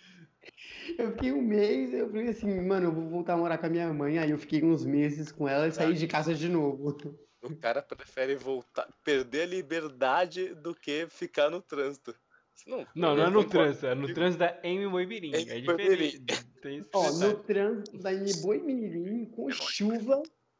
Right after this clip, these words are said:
Speaker 1: com hora de pico,
Speaker 3: Nossa.
Speaker 1: e com um monte de gente fedendo pizza dentro do ônibus. Eu falava, "Caralho, são
Speaker 2: Caralho.
Speaker 1: duas horas e meia dentro desse ônibus."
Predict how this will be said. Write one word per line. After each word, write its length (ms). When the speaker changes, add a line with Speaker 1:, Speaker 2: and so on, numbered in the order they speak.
Speaker 1:
com 280
hora 180
de 180
pico, 680
Speaker 3:
Nossa. 200
Speaker 1:
e 60
com 60
um 40
monte 180
de 100
gente 260
fedendo 340
pizza 380
dentro 180
do 160
ônibus. 360
Eu 80
falava, 300
"Caralho, 640
são 160
Speaker 2:
Caralho. 240
Speaker 1:
duas 240
horas 360
e 60
meia 360
dentro 200
desse 280
ônibus." 640